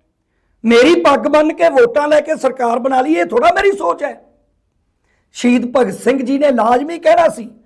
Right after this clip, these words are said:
ਮੈਂ ਫੇਰ ਕਹਿਣਾ, ਮੇਰੀ ਗੱਲ ਆਮ ਆਦਮੀ ਪਾਰਟੀ ਵਾਲੇ ਵੀਰ ਪਾਰਟੀਬਾਜ਼ੀ ਤੋਂ ਬਾਹਰ ਨਿਕਲ ਕੇ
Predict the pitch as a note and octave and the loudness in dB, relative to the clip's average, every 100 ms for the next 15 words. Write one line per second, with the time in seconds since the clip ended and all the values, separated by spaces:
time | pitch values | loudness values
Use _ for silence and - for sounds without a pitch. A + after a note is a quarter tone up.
0 | _ - A#3+ B3 B3+ - D4+ C#4+ G#3 - | _ -6 -6 2 2 2 -2 -4 -8 -12
1 | _ _ _ _ _ F3+ G#3+ A#3+ D#4 A#3+ | _ _ _ _ _ -2 2 4 4 2
2 | C4+ C#4+ A3+ B3 C#4 C#4+ C#4 C#4+ - C4 | 2 2 2 2 2 0 -4 -8 -6 -6
3 | - B3+ C4 G#3 G#3 B3 E4+ D#4 - - | -4 0 2 2 0 2 2 0 -8 -8
4 | G3+ G3 - A#3 A3 G#3 - G3 A3+ A#3 | -4 -2 -4 -4 -4 -4 -6 -4 -4 -4
5 | A3 G3+ G3 F#3 | -12 -14 -10 -10